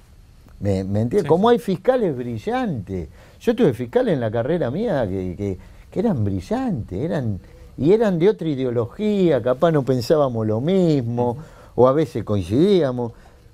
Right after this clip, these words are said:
Speaker 1: pero en el momento de discutir el trabajo
Speaker 2: El profesionalismo.
Speaker 1: era profesionalidad,
Speaker 2: Claro.
Speaker 1: pero tengo cantidad de fiscales que son la mayoría, pero donde aparece uno que no le dio bolilla a un hecho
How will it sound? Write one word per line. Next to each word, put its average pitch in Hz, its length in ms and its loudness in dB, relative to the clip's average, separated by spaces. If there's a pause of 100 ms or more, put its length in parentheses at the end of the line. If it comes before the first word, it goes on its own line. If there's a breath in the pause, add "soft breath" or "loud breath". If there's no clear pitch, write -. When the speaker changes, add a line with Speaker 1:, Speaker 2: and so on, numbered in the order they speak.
(120)
Speaker 1:
pero 160 220 0
en 190 80 2
el 196 80 2
momento 220 480 2
de 147 80 2
discutir 156 460 -2
el 160 100 2
trabajo 147 640 0
Speaker 2:
El 90 60 -10
profesionalismo. 107 760 -4
Speaker 1:
era 247 220 2
profesionalidad, 127 920 -4 (240)
Speaker 2:
Claro. 110 100 -6
Speaker 1:
pero 160 220 0
tengo 214 340 0
cantidad 175 600 0
de 196 120 4
fiscales 139 420 -2
que 139 100 -4
son 233 220 -2
la 190 100 2
mayoría, 131 880 0 (380 loud breath)
pero 135 140 2
donde 175 160 4
aparece 220 440 0
uno 95 420 -2
que 110 140 -6
no 185 140 -2
le 175 160 0
dio 170 200 2
bolilla 156 360 2
a 139 40 0
un 131 120 -2
hecho - 400 -6